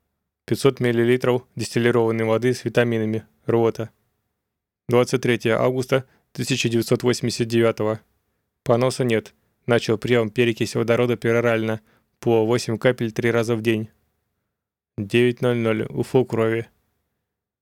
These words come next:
Десять ноль ноль. Перекись водорода внутривенно. Съел завтрак, рвоты не было. Пятьсот миллилитров дистиллированной воды с витаминами. Четырнадцать ноль ноль. уфо крови.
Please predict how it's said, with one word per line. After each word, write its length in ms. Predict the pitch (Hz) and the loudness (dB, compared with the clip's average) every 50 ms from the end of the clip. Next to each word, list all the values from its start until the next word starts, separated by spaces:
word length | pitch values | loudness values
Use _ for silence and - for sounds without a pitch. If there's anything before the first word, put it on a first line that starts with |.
| _ _ _ _ _ _ - | _ _ _ _ _ _ -4
Десять 340 | 117 117 127 - 120 110 - | 2 2 2 2 2 -2 -2
ноль 160 | 117 110 113 | 0 0 0
ноль. 240 | 113 113 110 110 107 - _ _ _ | 0 0 0 -2 -4 -10 _ _ _
Перекись 400 | - 123 117 117 120 120 - - | 2 2 2 4 0 -2 -4 -4
водорода 380 | 113 107 117 113 117 117 113 107 | -2 0 2 0 2 0 0 0
внутривенно. 720 | 113 113 110 120 117 117 113 113 110 110 110 110 113 110 _ _ _ _ _ _ _ _ _ _ _ _ _ _ | 0 0 0 0 0 2 2 0 0 0 -2 -4 -6 -6 _ _ _ _ _ _ _ _ _ _ _ _ _ _
Съел 380 | - - 120 123 123 117 110 | -2 2 4 4 4 2 0
завтрак, 420 | 104 123 135 135 - 127 123 - 117 | 0 0 0 0 0 -2 -2 -2 -2
рвоты 320 | 117 113 117 120 - 123 | -2 0 0 0 0 -2
не 160 | 120 117 113 | -2 -2 -2
было. 300 | 107 113 113 113 113 - _ _ _ _ _ _ _ _ _ _ _ _ _ _ _ _ _ _ _ _ _ _ _ _ - | -2 0 -2 -2 -2 -4 _ _ _ _ _ _ _ _ _ _ _ _ _ _ _ _ _ _ _ _ _ _ _ _ -8
Пятьсот 320 | 120 - - 135 131 - | -6 0 2 0 2 2
миллилитров 500 | 135 127 123 127 127 131 127 131 123 120 | -2 0 2 2 2 2 2 0 -2 -2
дистиллированной 680 | 120 117 107 - - 120 120 120 123 117 117 113 113 117 | -2 -6 -8 -4 0 0 2 2 4 2 2 0 0 0
воды 260 | 117 117 120 120 127 | 0 0 0 0 0
с 100 | 123 - | -2 0
витаминами. 680 | 131 123 - 123 120 120 117 113 113 110 113 113 113 - _ _ _ _ _ _ _ _ _ _ _ _ _ _ _ _ _ _ - | -4 0 0 0 0 0 -2 -2 -2 -4 -4 -6 -8 -10 _ _ _ _ _ _ _ _ _ _ _ _ _ _ _ _ _ _ 0
Четырнадцать 600 | - 123 120 135 123 120 117 110 - 117 110 - | 0 2 2 4 0 0 -2 -2 -4 -6 -4 -2
ноль 180 | 120 117 117 | -2 -2 0
ноль. 180 | 113 117 113 113 | 0 -2 -2 -4
уфо 400 | 143 180 147 120 - 135 131 120 | -6 -6 -8 -4 0 0 0 0
крови. 400 | - - 120 117 110 110 110 | 0 -2 0 0 0 -2 -4